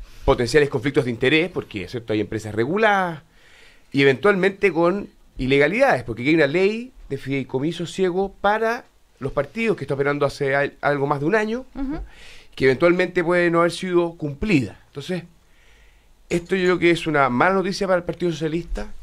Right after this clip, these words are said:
Speaker 1: que tiene una tradición, una historia, que defiende ciertos valores que obviamente están en contradicción,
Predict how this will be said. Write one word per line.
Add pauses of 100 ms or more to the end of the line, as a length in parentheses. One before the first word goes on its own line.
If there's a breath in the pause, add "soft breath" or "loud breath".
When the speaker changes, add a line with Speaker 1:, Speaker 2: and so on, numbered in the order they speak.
(180)
Speaker 1:
que
tiene
una
tradición,
una
historia,
que
defiende
ciertos
valores
que
obviamente
están
en
contradicción,